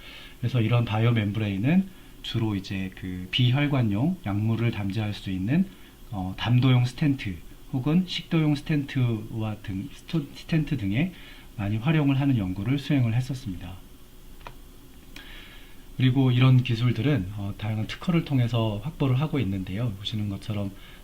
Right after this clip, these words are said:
투명도가 높은 나노 섬유를 높은 정렬도를 유지할 수 있도록 그 랩 스케일뿐만 아니라 양산 스케일에서도 확보할 수 있는 기술을 확-, 어,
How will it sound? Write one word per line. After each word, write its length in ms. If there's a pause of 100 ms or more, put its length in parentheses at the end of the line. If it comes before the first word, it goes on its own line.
(100)
투명도가 540
높은 680
나노 260
섬유를 600 (280)
높은 300
정렬도를 800 (240)
유지할 340
수 140
있도록 540 (400)
그 400 (100)
랩 200 (100)
스케일뿐만 680
아니라 380 (320)
양산 320
스케일에서도 800 (380)
확보할 400
수 160
있는 220
기술을 440
확-, 80 (260)
어, 280